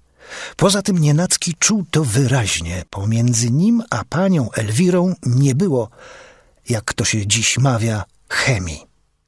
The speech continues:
To znaczy, on sam miał w sobie dosyć chemii, żeby wyprać w tym całą zabrudzoną przez mieszkańców Jeżwałdu bieliznę,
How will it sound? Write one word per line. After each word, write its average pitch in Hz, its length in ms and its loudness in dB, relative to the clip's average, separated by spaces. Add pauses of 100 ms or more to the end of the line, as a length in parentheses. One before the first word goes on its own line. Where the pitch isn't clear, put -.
(560)
To 135 100 0
znaczy, 139 300 2
on 139 260 2
sam 135 420 0
miał 127 240 0
w - 120 -2
sobie 123 340 0
dosyć 117 520 2
chemii, 139 400 0
żeby 104 380 -2
wyprać 101 600 -2
w - 140 -4
tym 101 220 -6
całą 120 420 0
zabrudzoną 120 640 0
przez 113 220 -2
mieszkańców 123 520 -2
Jeżwałdu 127 420 0
bieliznę, 165 480 2